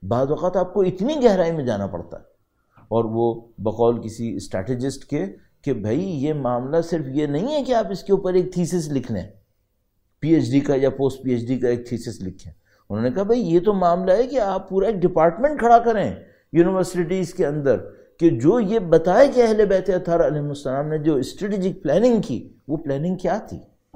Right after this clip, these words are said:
واقعاً حق ہے، ڈھائی سو سال کی جد و جہد تھی اور پاکیزہ ترین نفوس کی،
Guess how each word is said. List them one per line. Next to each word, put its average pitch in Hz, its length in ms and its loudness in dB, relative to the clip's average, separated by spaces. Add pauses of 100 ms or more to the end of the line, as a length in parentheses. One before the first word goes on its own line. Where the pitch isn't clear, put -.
(600)
واقعاً 101 540 0
حق 110 340 -2
ہے، 254 120 -2 (1120)
ڈھائی 233 380 4
سو 208 220 0
سال 226 420 2
کی 262 80 -4
جد 185 260 -2
و 220 60 0
جہد 175 360 0
تھی - 260 -10 (920)
اور 135 120 4
پاکیزہ 151 580 2 (160)
ترین 277 260 2 (140)
نفوس 214 360 0
کی، 123 420 -6